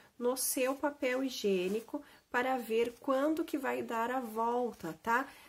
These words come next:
São geralmente de onze a treze carreiras, mas varia um pouquinho, então vão fazendo e medindo. Eu vou concluir todas as minhas carreiras e retorno. Eu concluí a minha redinha, eu fiz doze carreiras, tá? E cortei o meu barbante já com uma sobra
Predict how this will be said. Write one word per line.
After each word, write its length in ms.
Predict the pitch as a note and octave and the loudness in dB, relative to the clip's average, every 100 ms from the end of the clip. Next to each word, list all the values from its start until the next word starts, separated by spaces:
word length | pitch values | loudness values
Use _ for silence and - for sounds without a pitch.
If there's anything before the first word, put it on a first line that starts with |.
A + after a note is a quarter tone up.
| - - | -14 -4
São 340 | - C#4 D4 | 0 2 2
geralmente 640 | - E4 E4+ D4+ C4+ - | 2 0 4 4 2 -2
de 160 | G#3 A3+ | -4 0
onze 320 | A3 A#3 A3 | 2 2 0
a 40 | G3 | -2
treze 400 | G3+ F#3+ F#3+ F#3+ | 0 0 0 -2
carreiras, 640 | - F3+ - F#3 A3 B3 | -8 -6 0 2 2 0
mas 200 | G#3+ G#3 | -2 -2
varia 340 | G3 G3 F#3+ | -2 0 2
um 60 | F#3 | 0
pouquinho, 440 | F#3+ F3+ - B3+ | -2 -6 -6 -4
então 220 | C4+ A#3+ G#3 | -2 -2 -2
vão 220 | B3+ G4 | 0 -2
fazendo 680 | - B3+ A#3 G#3 A3+ A#3+ - - | -2 -2 0 0 0 -2 -6 -4
e 100 | C4 | 2
medindo. 540 | D4 D4 F3 E3+ E3+ | 4 4 0 -2 -2
Eu 40 | |
vou 160 | E3+ G3+ | 0 0
concluir 840 | G3+ G#3+ G#3+ G#3 G#3 G#3 G3 F#3 | 0 -2 -2 -4 -6 0 2 2
todas 500 | F#3+ A#3+ D4 E4 C#4+ | 0 2 2 2 -2
as 100 | B3 | -2
minhas 300 | A3+ G3+ G3 | -2 0 0
carreiras 800 | - F#3 - F3 E3 G3+ D#4 - - | -2 -6 -4 -4 -2 0 -2 -4 -6
e 80 | |
retorno. 640 | C4 D#4 F#4+ A#3 - - - _ _ _ - | -4 -4 -4 -4 -4 -6 -12 _ _ _ -14
Eu 80 | B3+ | 0
concluí 760 | D#4 E4 E4+ E4 D4+ A#3 B3 | 4 4 6 6 6 6 6
a 60 | A#3+ | 4
minha 180 | A#3 A3 | 4 2
redinha, 800 | A#3 A3 - F3+ F#3 F#3+ G#3+ - - | 2 2 2 2 4 4 4 2 0
eu 140 | B3+ | 0
fiz 300 | - D4 - | 2 2 2
doze 600 | G3+ A3 B3 C#4+ D#4 E4 | 4 8 10 10 8 4
carreiras, 720 | E4 E4+ E4+ G#3 E3+ D#3 F#3+ | 4 2 2 2 2 2 0
tá? 200 | - A#3+ | 4 4
E 100 | B3+ | 4
cortei 640 | B3 - E4 E4 C#4+ C#4+ D#4 | 2 4 4 4 2 2 4
o 60 | |
meu 160 | C#4+ A#3+ | 4 4
barbante 720 | G#3+ F#3+ F#3 A3 A3+ G#3 A3 | 4 4 4 2 2 0 -4
já 220 | G3 B3 | 0 0
com 220 | B3+ D4 | 2 0
uma 220 | D4 D4 D#4 | 2 4 4
sobra 640 | - A#3 G#3 G#3+ C4+ D#4+ | 4 4 4 4 4 2